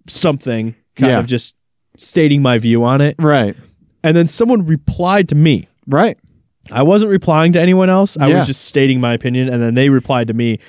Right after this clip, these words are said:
Speaker 1: and then I got them, I walked them to, "Oh, well, I don't really care that much about it."
Speaker 2: Right.
Speaker 1: You
Speaker 2: Right.
Speaker 1: know? So I was just,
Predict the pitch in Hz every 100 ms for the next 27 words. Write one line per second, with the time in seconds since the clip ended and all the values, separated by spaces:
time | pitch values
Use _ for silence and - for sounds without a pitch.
0 | - _ _ 127 135 127 127 123 123 127
1 | 120 110 117 _ 143 139 131 135 131 -
2 | 131 120 - 123 120 117 110 101 104 101
3 | 92 90 - 80 71 - 71 67 80 -
4 | 214 180 185 277 330 - _ _ 165 151
5 | 233 107 127 _ - 131 120 123 117 120
6 | -